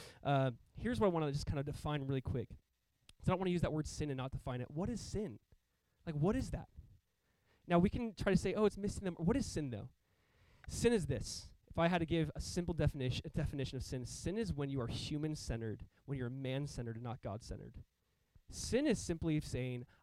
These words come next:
"I want to be God, not be under God." Sin, again, is when you're focused on yourself, when you're focused on you more than on, on your God.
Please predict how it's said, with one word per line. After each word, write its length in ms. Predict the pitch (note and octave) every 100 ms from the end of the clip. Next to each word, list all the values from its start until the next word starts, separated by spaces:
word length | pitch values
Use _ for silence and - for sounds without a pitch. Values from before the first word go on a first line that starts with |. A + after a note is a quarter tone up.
| -
"I 180 | D3 E3+
want 240 | D#3 D#3+
to 100 | D#3
be 220 | C3+ C#3
God, 260 | C#3 C#3+ C#3
not 180 | C3+ -
be 140 | B2+
under 240 | C3 B2 A#2
God." 240 | A2+ F2+ - - - - - - - - _ _ _ _ _
Sin, 640 | - - - C#4 C#4+ C3+ A2 -
again, 340 | E3 F#3 D3+ A#2 -
is 100 | D#3
when 100 | D3+
you're 60 | D#3
focused 420 | - E3+ E3+ F#3
on 100 | D#3+
yourself, 840 | D3+ - - - D3 F3 - - - _ _ _ _ _ _ -
when 80 |
you're 80 | D3+
focused 280 | D#3 E3+ E3+
on 140 | D#3
you 160 | E3 D3
more 160 | C3+ C#3+
than 120 | C3+
on, 140 | B2+
on 120 | A#2+
your 80 | A#2+
God. 260 | A#2+ G#2